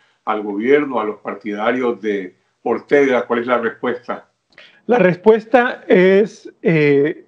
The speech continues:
Speaker 2: dividida en dos grupos. Uno, eh, que es más de un treinta por ciento, que dice que, eh, afecta básicamente a, a Daniel Ortega. Treinta y seis, treinta y siete por ciento dice que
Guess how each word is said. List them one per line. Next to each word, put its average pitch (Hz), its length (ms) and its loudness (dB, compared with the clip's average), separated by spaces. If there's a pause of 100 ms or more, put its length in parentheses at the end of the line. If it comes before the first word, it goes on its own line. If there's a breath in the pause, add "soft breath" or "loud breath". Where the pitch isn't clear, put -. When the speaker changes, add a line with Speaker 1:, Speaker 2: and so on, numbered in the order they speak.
(200)
Speaker 2:
dividida 175 640 2
en 147 140 -8
dos 160 260 0
grupos. 147 560 -8 (340)
Uno, 214 600 0
eh, 156 300 -4
que 175 120 -6
es 175 140 -8
más 185 260 -8
de 180 80 -6
un 180 180 -8
treinta 190 420 -8
por 160 160 -10
ciento, 196 560 -8 (460)
que 175 160 2
dice 180 400 -4
que, 156 720 -2
eh, 147 240 -6 (180)
afecta 180 760 -2 (300)
básicamente 175 1120 -4 (140)
a, 143 400 -6 (840)
a 160 140 -2
Daniel 160 320 0
Ortega. 185 560 -4
Treinta 165 320 -10
y 143 80 -6
seis, 202 460 -6
treinta 160 260 -8
y 156 60 -6
siete 202 240 -6
por 185 180 -10
ciento 196 380 -4
dice 180 280 -2
que 180 300 -2